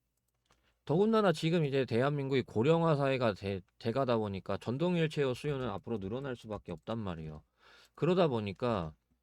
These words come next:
시장에서도 이렇게 의미가 있다라는 그런 이 장대 양봉의 의미란 말이에요. 자, 그래가지고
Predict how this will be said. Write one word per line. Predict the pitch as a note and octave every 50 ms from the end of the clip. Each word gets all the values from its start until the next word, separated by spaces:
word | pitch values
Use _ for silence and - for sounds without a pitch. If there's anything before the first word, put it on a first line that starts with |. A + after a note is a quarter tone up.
| _ _ _ _ _ _ _ _ _ _ _ _ _ _ _ _ _ _ _ _
시장에서도 | - - G3 F#3+ A3 A3+ A3+ A3 G#3 G3 F#3 D#3 D3
이렇게 | A#2+ A#2 A2+ - C3 A#2+ A2+ G#2+ G#2 F#2+ -
의미가 | A#2+ C3 D3 D#3+ E3 D#3 C#3+ A#2+ G#2+
있다라는 | G2 F#2+ G2 - - D3+ D3 C#3+ A#2+ G#2+ G2+ F#2 F2+ F#2 A2+ B2+ -
그런 | - A2+ G#2 A2 A2 G#2+ G#2 G2 F#2+ F#2 F#2 F2 E2 - _ _ _ _ _ _ _ -
이 | G#2+ G#2 G2+ F#2
장대 | - - B2 C3+ - F3+ E3
양봉의 | A#2 G2+ A2+ A#2+ B2+ C3+ C3 A#2+ G#2+
의미란 | G2 F#2+ G2+ A2 A#2+ A#2 A2+ G#2
말이에요. | G2 F#2 F#2 F#2 F2 F2 F2 F#2+ G#2 G2 E2+ D#2 - _ _ _ _ _ _ _ _ _ _ _ _ _ _ _
자, | - G2+ F#2 E2+ D#2+
그래가지고 | A#2 C3+ D3 D3+ C#3 B2+ B2 B2 B2 C#3 C3+ A2+ F2 D#2+ D#2